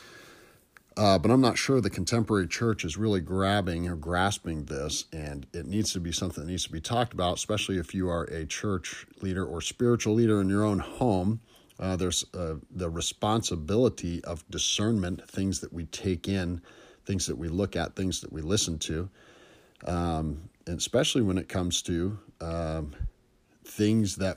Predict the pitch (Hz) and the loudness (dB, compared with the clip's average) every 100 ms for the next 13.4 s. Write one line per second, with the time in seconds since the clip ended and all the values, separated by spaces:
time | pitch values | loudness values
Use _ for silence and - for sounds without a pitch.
0 | - 85 95 95 95 - _ _ _ _ | -6 -6 -2 -2 -4 -12 _ _ _ _
1 | _ _ - - 117 82 85 - - _ | _ _ -16 -2 0 0 -4 -10 -20 _
2 | _ _ _ - 90 87 90 98 - 95 | _ _ _ -6 -2 0 0 -2 -2 -4
3 | 90 85 - 92 87 87 82 - 82 78 | -4 -4 -4 -4 -4 -4 -6 -6 -6 -6
4 | 80 78 - - 123 90 87 92 - - | -8 -6 -4 0 0 0 -2 -6 -10 -20
5 | - - _ - - - - 98 90 107 | -20 -20 _ -20 -20 -20 -2 0 2 2
6 | 98 - 104 104 - - 113 131 - - | 0 0 0 0 -2 2 2 2 -2 -10
7 | - _ _ - 90 90 87 85 82 - | -20 _ _ -8 -4 -2 -2 -2 -4 -6
8 | 87 82 - 82 104 98 90 80 80 92 | -6 -4 -4 -2 -2 -2 -2 -2 -2 0
9 | 95 82 - - 87 - 101 92 90 90 | 0 0 -4 -6 -4 -2 -2 -4 -4 -4
10 | 82 95 95 85 - 82 80 85 107 107 | -4 -4 -4 -4 -8 -8 -6 -2 2 2
11 | 104 - - - - - - - _ - | 0 -4 -14 -20 -20 -20 -20 -20 _ -20
12 | - - 95 95 95 92 85 - 117 104 | -20 -2 2 4 4 2 -2 -8 0 4
13 | 104 104 101 85 | 6 6 4 2